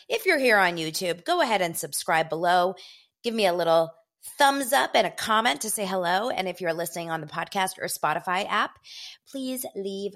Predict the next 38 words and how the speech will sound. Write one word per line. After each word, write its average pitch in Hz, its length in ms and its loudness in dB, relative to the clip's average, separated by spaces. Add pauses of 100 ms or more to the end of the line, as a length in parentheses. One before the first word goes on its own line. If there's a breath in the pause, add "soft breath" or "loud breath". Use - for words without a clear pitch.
a 156 60 -12
nice 139 340 -12
review, 294 580 -6
a 170 60 0
rating. 220 560 -2
And 165 140 -6
of 151 120 -8
course, 196 360 -2
I've 160 140 -10
got 147 140 -2
my 139 100 -8
TikTok - 420 -12
community 185 440 -10
live 151 300 -6
watching. 220 560 -4 (420 loud breath)
And 180 440 2
if 175 140 -8
you 160 100 -2
are 156 60 0
following 151 280 -4
me 147 100 -6
on 139 120 -4
Instagram, 170 440 -8
say 285 120 -6
hi 330 220 -4
in 339 100 -4
the 330 60 -8
D 302 180 -6
Ms. 240 240 -6 (260 loud breath)
You 190 80 -8
guys, 160 240 0
yesterday 247 380 -2
my 262 140 -4
D 160 220 -6
Ms 143 160 -10
were 135 120 -12
going 135 260 -12 (960)
off - 460 -6